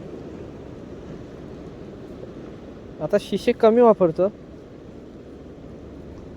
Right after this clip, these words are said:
दगड लावायला आप-, टेक्निक आपल्याला भेटलंय.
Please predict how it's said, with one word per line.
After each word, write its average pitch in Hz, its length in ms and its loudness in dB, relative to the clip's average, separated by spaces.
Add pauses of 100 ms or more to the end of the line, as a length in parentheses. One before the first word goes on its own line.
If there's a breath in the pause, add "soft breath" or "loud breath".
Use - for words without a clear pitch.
(1040)
दगड 151 400 6
लावायला 165 360 12
आप-, - 560 2
टेक्निक 180 280 6
आपल्याला 185 320 12
भेटलंय. 151 460 10